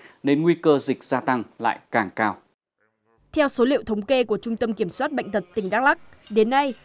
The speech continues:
Speaker 2: tỉnh Đắk Lắk ghi nhận hơn hai nghìn ba trăm chín mươi trường hợp mắc sốt xuất huyết tại mười lăm trên mười lăm huyện,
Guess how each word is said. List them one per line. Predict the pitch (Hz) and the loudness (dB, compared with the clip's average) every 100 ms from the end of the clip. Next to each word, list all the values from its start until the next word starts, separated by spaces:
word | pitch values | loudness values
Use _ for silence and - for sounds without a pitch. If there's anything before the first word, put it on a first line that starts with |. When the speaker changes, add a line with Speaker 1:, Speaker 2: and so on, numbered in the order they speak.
| - | -10
Speaker 2:
tỉnh | - 208 | -6 -2
Đắk | 208 - | 0 2
Lắk | 302 277 | 0 2
ghi | 247 | 0
nhận | 240 226 | 2 0
hơn | 208 233 | 0 0
hai | 208 233 | 2 0
nghìn | 220 202 | 2 0
ba | 180 | 0
trăm | 185 214 | 0 -2
chín | - 202 | -2 -2
mươi | 226 220 | 2 2
trường | 214 185 | 0 -4
hợp | 202 | -2
mắc | 185 262 | -2 -4
sốt | - 294 | -4 -4
xuất | 311 | -2
huyết | 311 370 - - - | -2 -2 -10 -8 -2
tại | 254 | 0
mười | 240 226 | 2 2
lăm | 233 262 214 | 4 2 0
trên | - 254 226 | -4 -2 0
mười | 202 | -2
lăm | 202 202 | -2 0
huyện, | 226 | 0